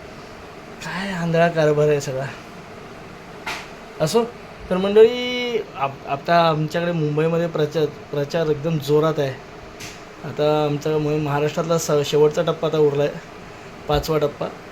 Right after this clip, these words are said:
त्या पाचव्या टप्प्यामध्ये आपला मु-, मु-, मु-, मुंबईमध्ये सगळे मतदारसंघ आहेत. तर त्यासाठी उद्या भारताचे पंतप्रधान श्री नरेंद्र मोदी उद्या आमच्या घाटकोपरमध्ये येत आहेत.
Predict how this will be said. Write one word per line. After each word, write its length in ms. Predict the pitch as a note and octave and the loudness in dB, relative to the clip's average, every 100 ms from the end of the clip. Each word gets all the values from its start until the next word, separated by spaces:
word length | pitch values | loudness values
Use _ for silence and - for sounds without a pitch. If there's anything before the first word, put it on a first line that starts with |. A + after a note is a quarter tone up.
| - | -6
त्या 100 | D3+ | -2
पाचव्या 380 | D3+ D3 E3 D#3+ | 0 0 2 0
टप्प्यामध्ये 360 | D#3 E3 D#3+ E3 | 0 0 2 2
आपला 220 | D#3 E3 | 2 0
मु-, 200 | D#3+ D3+ | 0 -2
मु-, 180 | D3 D3+ | 0 0
मु-, 240 | D#3 D#3+ | 0 0
मुंबईमध्ये 880 | E3+ D3 D3+ D#3+ D#3+ D3+ D#3+ E3+ E3+ | 0 0 2 2 2 0 0 0 0
सगळे 240 | E3 D3+ | -2 -2
मतदारसंघ 540 | D#3+ D3+ D#3 D3 D3 C#3+ | 0 0 0 0 0 2
आहेत. 100 | D3 - - - - - - - - - - - D3 | 0 -2 -16 -16 -18 -18 -18 -18 -18 -18 -18 -10 -2
तर 120 | C#3+ D3+ | -2 2
त्यासाठी 380 | D3+ E3+ E3+ | 2 2 0
उद्या 280 | E3+ D#3+ E3+ | 2 2 4
भारताचे 440 | D#3 D3 D3 D#3+ E3 | 4 0 0 -2 0
पंतप्रधान 760 | D3+ D#3 D#3 D#3 D#3+ C#3+ C3+ - | 0 2 2 2 2 0 -6 -4
श्री 140 | D3 | 0
नरेंद्र 360 | D3+ D3 D#3 D#3+ | 2 4 2 2
मोदी 280 | D#3+ D#3+ D#3+ | 2 2 0
उद्या 260 | D3 D#3 | 0 0
आमच्या 220 | D3+ D#3+ | 0 0
घाटकोपरमध्ये 680 | D3+ C#3 - E3 E3 E3 D#3+ | 0 0 -2 2 4 4 6
येत 140 | D3+ C#3+ | 6 6
आहेत. 140 | D3 | 0